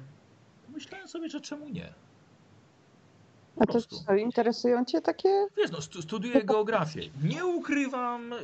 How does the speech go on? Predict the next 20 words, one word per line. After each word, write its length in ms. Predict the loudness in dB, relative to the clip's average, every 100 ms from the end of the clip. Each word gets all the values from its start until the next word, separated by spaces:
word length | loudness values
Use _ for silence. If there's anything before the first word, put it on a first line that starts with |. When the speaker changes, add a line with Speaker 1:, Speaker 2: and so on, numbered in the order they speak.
| -4 -4
Speaker 1:
że 760 | -2 -2 0 0 -2 -2 -4 -4
całkiem 240 | -6 -6
sporo 200 | -6 -6
punktów 360 | -4 -6 -6 -6
mam 280 | -6 -6 -8
za 260 | -4 -4
udział 280 | -4 -6 -8
w 60 | -8
reprezentacji 720 | -10 -10 -10 -10 -12 -10 -10
uniwersytetu. 680 | -8 -10 -12 -14 -8 -8 -6 -12 -16 _ -20 -18 -16 -16 -16 -20 -20 -20 -2 -2 2 -2 -2 -8 -16 -8 -8 -8 -16 -20 _ -10 -6 -6 -4
E, 1120 | -2 -2 -2 2 2 2 -2 -6 -6 -6 -8
dzięki 360 | -8 -8 -8 -6
Bogu, 280 | -4 -4 -6
że 200 | -6 -8
w 80 |
ogóle 200 | -8 -8
za 100 | -8 -8
to 80 |
dają 180 | -6 -6
punkty. 380 | -4 -6 -8